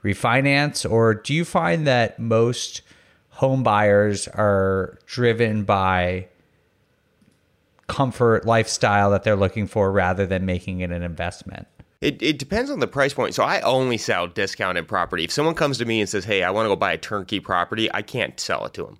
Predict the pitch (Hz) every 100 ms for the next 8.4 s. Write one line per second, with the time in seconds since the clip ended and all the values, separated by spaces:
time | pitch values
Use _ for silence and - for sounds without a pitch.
0 | _ 104 110 104 107 87 87 80 82 78
1 | 90 80 64 - - - - - 104 -
2 | - - 156 160 127 117 104 - - -
3 | - 123 123 123 117 120 143 135 143 123
4 | 113 120 139 - 107 - 110 131 120 120
5 | 117 113 107 - - - 110 117 123 107
6 | 101 113 127 120 113 107 101 104 104 95
7 | 85 110 104 110 95 110 92 107 - 107
8 | - 98 92 -